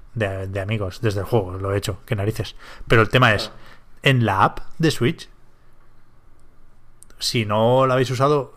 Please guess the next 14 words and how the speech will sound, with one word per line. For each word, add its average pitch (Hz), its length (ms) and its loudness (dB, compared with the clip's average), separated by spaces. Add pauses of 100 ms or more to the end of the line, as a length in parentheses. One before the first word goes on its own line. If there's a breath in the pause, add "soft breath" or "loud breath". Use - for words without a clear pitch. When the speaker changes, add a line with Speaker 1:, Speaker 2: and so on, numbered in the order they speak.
Speaker 1:
está 117 320 2
la, 98 320 -6
la, 98 380 -12
la 95 220 -2
app 127 120 -2
general, 135 500 0
¿no? 180 120 -2
Después, 117 420 0 (680)
como 110 340 0
apps - 340 0
dentro 151 420 -4
de 151 140 -2
la 143 120 0
app 180 220 -8